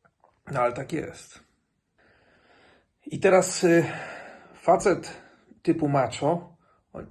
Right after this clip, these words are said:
nie rozumie jogi na dzień dzisiejszy. On myśli, że joga to są te dziewczyny na plaży,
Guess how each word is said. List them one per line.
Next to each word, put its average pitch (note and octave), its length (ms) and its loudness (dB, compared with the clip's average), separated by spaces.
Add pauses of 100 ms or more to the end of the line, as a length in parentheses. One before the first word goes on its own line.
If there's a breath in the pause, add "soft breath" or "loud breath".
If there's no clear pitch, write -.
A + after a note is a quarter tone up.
nie D3 300 0
rozumie G3 360 2
jogi G#2+ 300 -4
na G#2+ 100 -8
dzień G#2 180 -8
dzisiejszy. - 460 -12
On C3+ 100 -6
myśli, F3+ 280 0
że C3+ 120 0
joga E3 320 4
to D#3+ 100 -4
są D3 320 -6 (340 loud breath)
te C#3+ 120 -6
dziewczyny C3+ 600 -2
na A#2 180 0
plaży, C#3+ 720 4